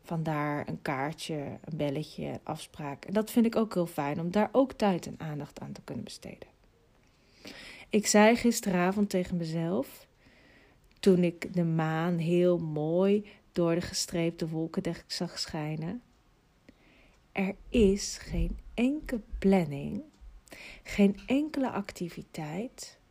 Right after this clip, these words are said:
helemaal niets dat ik nog hoef te doen om helemaal oké, goed, mooi en compleet te zijn. Niets is er nodig als bewijs, niets om mezelf te bewijzen.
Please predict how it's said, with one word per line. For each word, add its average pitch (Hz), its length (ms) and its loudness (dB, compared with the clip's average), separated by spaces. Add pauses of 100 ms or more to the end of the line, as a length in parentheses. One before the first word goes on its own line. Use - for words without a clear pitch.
(480)
helemaal 220 680 4
niets 247 1000 2 (380)
dat 208 180 -2
ik 208 120 0
nog 208 180 4
hoef 202 180 0
te - 120 -20
doen 254 280 2
om 208 140 2
helemaal 202 840 2 (340)
oké, 202 600 4 (380)
goed, - 540 -2 (480)
mooi 254 360 6
en 202 160 2
compleet 247 440 2
te - 80 -8
zijn. 151 400 -8 (1300)
Niets 269 500 8
is 185 200 6
er 160 160 2
nodig 156 420 2
als 156 220 -6
bewijs, 151 560 -2
niets 311 400 4
om 269 140 2
mezelf 170 400 0
te - 120 -12
bewijzen. - 680 -10